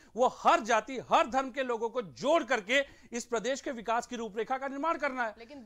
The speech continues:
Speaker 2: पिछले दो चुनावों से अ-, अ, आपसे यही तो मैं सवाल कर रही हूँ कि गैर दलित जो पिछड़ा वर्ग है, वो कहीं ना कहीं आपसे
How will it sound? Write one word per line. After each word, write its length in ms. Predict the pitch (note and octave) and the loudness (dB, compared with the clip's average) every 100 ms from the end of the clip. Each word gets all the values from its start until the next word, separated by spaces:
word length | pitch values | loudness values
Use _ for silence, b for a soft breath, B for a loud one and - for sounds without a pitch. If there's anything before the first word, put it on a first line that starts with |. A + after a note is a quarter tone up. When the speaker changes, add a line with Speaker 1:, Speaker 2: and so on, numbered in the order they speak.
| B3 | -14
Speaker 2:
पिछले 260 | C#4+ E4 | -14 -12
दो 180 | B3 D#4 | -12 -12
चुनावों 520 | D#4+ C#4+ C4 C4 D#4+ | -12 -12 -12 -10 -10
से 460 | E4 C#4+ C#4 D4+ E4 | -10 -10 -6 -4 -6
अ-, 460 | - - A#3+ - - | -8 -12 -12 -14 -10
अ, 40 | |
आपसे 460 | A3+ G#3+ A3 - D4 | -8 -6 -8 -10 -14
यही 200 | A#3+ D#4+ | -14 -14
तो 80 | D#4 | -16
मैं 140 | D4 | -16
सवाल 280 | C#4+ A#3+ B3 | -14 -14 -12
कर 120 | A#3 | -10
रही 100 | A#3+ | -10
हूँ 80 | - | -8
कि 80 | B3 | -6
गैर 340 | - B3 B3+ | 0 0 -2
दलित 380 | A#3 A#3+ C4+ B3 | -8 -10 -12 -16
जो 80 | B3 | -18
पिछड़ा 340 | B3 - B3+ | -18 -14 -14
वर्ग 220 | A3+ B3+ B3+ | -12 -14 -16
है, 60 | D4 | -16
वो 100 | D#4 | -10
कहीं 240 | B3 D#4 | -6 -4
ना 80 | D#4 | -4
कहीं 260 | D4+ D#4 | -6 -6
आपसे 400 | E4 C#4 - F4+ | -10 -12 -14 -20